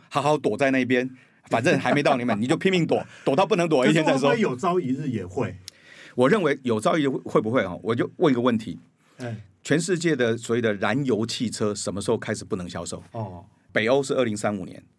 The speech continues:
Speaker 1: 也就二零三五年，北欧的这几个国家，挪威，你的国内不能销售燃汽车，就是不能用汽油的车，
Speaker 2: 嗯。
Speaker 1: 柴油的车。
Speaker 2: 嗯。
Speaker 1: 二零三五年全部都电动车。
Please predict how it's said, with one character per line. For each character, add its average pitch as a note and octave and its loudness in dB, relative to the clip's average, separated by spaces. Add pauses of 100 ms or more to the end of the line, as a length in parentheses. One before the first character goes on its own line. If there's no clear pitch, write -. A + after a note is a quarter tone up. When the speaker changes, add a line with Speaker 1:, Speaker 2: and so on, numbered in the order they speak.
(160)
Speaker 1:
也 A2 -4
就 C#3+ 2
二 F3+ 2
零 C#3 2
三 C#3+ 0
五 B2+ 0
年， F#2 -6
北 G2 -2
欧 C#3 2
的 A2 -4
这 A#2+ -2
几 F2+ -10
个 F#2+ -10
国 G2 -4
家， G#2 0
挪 G#2+ 0
威， B2+ 2 (280)
你 G2 -8
的 G2+ -2
国 A2+ 0
内 C3+ 2
不 B2 -4
能 F#2+ -4
销 G#2+ -4
售 G#2 -4 (100)
燃 F#2 -8
汽 G2 -8
车， E2+ -10 (420)
就 A2+ 0
是 G#2+ -2
不 C#3 -2
能 A#2 2
用 B2 4 (140)
汽 - -4
油 G2 -2
的 F2+ -6
车， F2 -8
Speaker 2:
嗯。 A#2 -6
Speaker 1:
柴 G2+ -2
油 G2+ 0
的 F#2+ -6
车。 F2+ -6 (140)
Speaker 2:
嗯。 G#2+ -8 (120)
Speaker 1:
二 C#3 4
零 A#2+ 0
三 A#2+ 0
五 A#2 -2
年 G#2 -2
全 - -8
部 G#2 -2
都 G#2 2
电 G#2 0
动 F#2 -6
车。 F2 -10